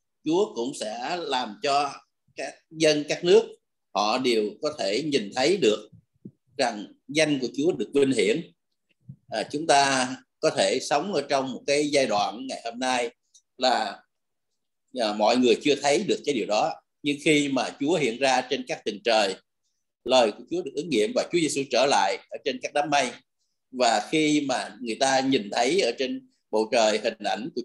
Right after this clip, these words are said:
Chúa Giêsu đấng hiện ra và các con cái của Chúa được cất lên, thì lúc bây giờ người ta mới hối hận và không có còn kịp nữa. Bởi vì cái sự vinh hiển của Chúa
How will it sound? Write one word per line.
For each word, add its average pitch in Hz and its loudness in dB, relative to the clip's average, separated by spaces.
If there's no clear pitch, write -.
Chúa 160 -2
Giêsu 139 0
đấng 151 2
hiện 117 0
ra 131 2
và 120 -2
các 131 -20
con 131 -2
cái 147 -2
của 127 -6
Chúa 147 -4
được - -8
cất 170 -6
lên, 143 2
thì 107 0
lúc 110 -6
bây 143 4
giờ 120 2
người 110 -6
ta 120 0
mới 139 -4
hối 170 -4
hận 95 -2
và 107 -2
không 123 -10
có 127 -14
còn 117 -10
kịp 107 -8
nữa. 110 -6
Bởi 139 0
vì 135 2
cái 147 -6
sự 110 -4
vinh 131 -2
hiển 110 0
của 135 -6
Chúa 156 0